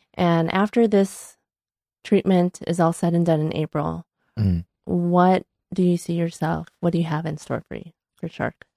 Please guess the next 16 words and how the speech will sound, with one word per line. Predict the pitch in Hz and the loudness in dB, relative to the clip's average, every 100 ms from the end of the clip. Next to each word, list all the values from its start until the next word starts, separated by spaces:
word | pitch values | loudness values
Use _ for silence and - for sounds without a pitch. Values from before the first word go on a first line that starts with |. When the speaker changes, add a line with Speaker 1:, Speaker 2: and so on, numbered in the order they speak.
| _ - | _ 0
Speaker 2:
Oh, | 123 113 | 2 4
don't | 98 123 147 | 2 2 2
think | - 131 110 | 2 2 6
that | 104 101 - _ | 4 4 -2 _
all | 113 110 | 4 4
because | 104 104 104 - 107 | 2 0 0 4 4
I'm | 107 104 | 6 6
living | 107 101 98 | 6 6 4
in | 95 | 2
the | 92 | 2
present | 104 98 90 | 4 4 4
moment, | 90 101 98 92 87 - _ _ _ _ _ - - | 6 6 6 4 0 -8 _ _ _ _ _ -8 2
I | 95 | 4
don't | 92 101 92 85 - _ _ _ _ | 6 6 6 2 -2 _ _ _ _
have | - 92 80 | 2 2 4
goals | 98 95 85 78 - | 4 6 4 0 -8